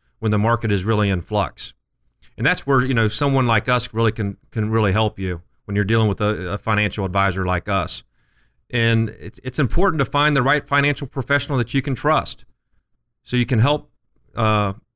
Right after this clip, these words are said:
so you can really make the best decisions for you and your family, and extreme, which is, of course, extremely important. Now, your financial professional understands your goals and dreams of having a prosperous retirement and is better prepared to keep you on task.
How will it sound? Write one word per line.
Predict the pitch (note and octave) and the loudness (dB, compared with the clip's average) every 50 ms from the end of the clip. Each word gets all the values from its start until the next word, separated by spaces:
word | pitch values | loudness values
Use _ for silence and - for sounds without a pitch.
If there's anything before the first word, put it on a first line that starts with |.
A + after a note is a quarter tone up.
| _ | _
so | - - C#3 | -8 -4 -4
you | C3 | -2
can | - C#3+ B2 | 0 0 0
really | A#2+ C#3 E3 F3 D#3+ | 2 2 2 2 2
make | C3 A#2+ C3 D#3 - - | 2 0 0 -2 -2 -4
the | G#2+ | -2
best | F#2 B2 B2+ - - | 0 0 0 0 -2
decisions | A#2 G#2 - - D3+ D#3 C#3 B2 A2 G2 | -2 -2 0 0 0 0 0 0 -4 -4
for | - - G#2+ | -4 -2 0
you | G#2 A2+ A#2+ | 2 2 2
and | A#2 A2+ | 2 2
your | A2 G2+ | 2 0
family, | - - B2 B2+ C3 B2+ A2 G2+ G2+ G#2 | 0 0 0 0 0 0 0 0 0 0
and | G#2+ | 0
extreme, | G#2+ G#2 - - - B2+ B2 B2 A#2+ - - - - - - _ _ _ | -2 -4 -4 -2 0 0 0 0 -2 -8 -16 -20 -20 -20 -20 _ _ _
which | - B2+ A#2+ - | -6 -6 -4 -2
is, | A#2+ G#2+ F#2+ G2+ - | -2 -2 -2 -4 -8
of | - F#2 E2+ - | -10 -10 -10 -6
course, | - D3 C#3+ A#2+ G2+ - - | -2 0 0 0 0 -2 -4
extremely | G2+ G#2 - - - A#2+ A2+ A2 G#2 | -6 -6 -6 -2 0 2 2 2 2
important. | G2 F2+ - B2 A#2+ A2+ E2 C#2 - - _ _ _ _ _ _ _ _ _ _ _ _ _ - - - | 0 0 0 0 0 0 0 -4 -8 -18 _ _ _ _ _ _ _ _ _ _ _ _ _ -16 -6 -2
Now, | A#2 | 2
your | B2+ C3 A#2 | 2 4 2
financial | - - C#3 C#3+ D#3 F3+ F#3+ - F3+ D3 | 2 2 0 0 0 0 0 0 -2 -2
professional | - C3 A2+ - - E3+ F#3 - - - A#2 A#2 | -2 -4 -2 0 0 0 0 0 -2 0 0 2
understands | A#2+ A#2+ A#2 A2 - - - D3+ D3+ B2+ A2 A2 A2+ A#2 A2+ - - _ - - _ - - _ _ - | 2 2 0 0 -2 -2 -2 0 0 2 2 0 -2 -2 -6 -10 -14 _ -20 -20 _ -20 -20 _ _ -4
your | A#2 A#2 A2+ | -2 0 0
goals | G2 A#2 A#2+ B2 C3 C#3 C3+ B2 | 2 2 2 4 4 2 2 2
and | B2 A2+ A2 | 2 0 2
dreams | G2 A2+ B2+ C#3 C#3 C#3 A2 G#2+ | 2 2 2 2 2 2 0 -2
of | G2+ - | 0 0
having | B2+ A#2+ A#2 A2+ A#2 A2+ | 0 0 0 0 0 0
a | G#2+ | -2
prosperous | - - B2 A#2 A#2 A2+ - - A#2 - - | -2 -2 0 0 0 0 -2 -4 -4 -2 -2
retirement | A2 G#2 - B2 B2+ C3+ C#3 A#2 G2+ G2+ G2+ - _ _ _ _ _ _ | -4 -4 -2 0 2 2 2 2 2 0 -2 -4 _ _ _ _ _ _
and | - A2 | -2 0
is | G2+ F2+ | 0 0
better | F#2 A#2 A#2+ B2+ C3 | 0 2 2 2 2
prepared | A#2+ - B2+ - - - B2+ A#2+ A#2 A2+ G#2 | 2 0 -2 0 2 2 4 4 4 2 2
to | F#2+ G2 | -2 -4
keep | - - A#2+ G#2+ | -4 -6 -6 -2
you | - G#2+ G2+ F#2+ | 0 0 0 0
on | G2 F#2 | 0 -2
task. | E2 - A2+ G#2 F#2+ - - - - - | -2 -2 0 0 -2 -2 -6 -10 -10 -12